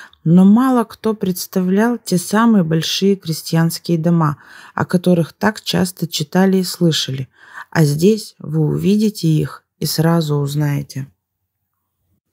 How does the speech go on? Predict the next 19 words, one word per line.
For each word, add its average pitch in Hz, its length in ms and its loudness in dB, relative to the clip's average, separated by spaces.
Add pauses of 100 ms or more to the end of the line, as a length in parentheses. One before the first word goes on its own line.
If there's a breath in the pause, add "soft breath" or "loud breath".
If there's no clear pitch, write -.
(800 soft breath)
Впервые 202 720 2
Ким 233 260 0
же 208 160 0
упоминается 190 920 0
в 165 80 0
летописи 196 640 -2
в 156 120 0
начале 202 420 0
шестнадцатого 180 880 0
века. 156 420 -2 (500 soft breath)
Язычество, 175 880 0 (180 soft breath)
старообрядчество 180 1160 0
и 160 100 2
православие 175 920 0
оставили 196 640 0
здесь 160 400 -2
свой 170 320 0
особый 170 400 -2
след. 151 480 -4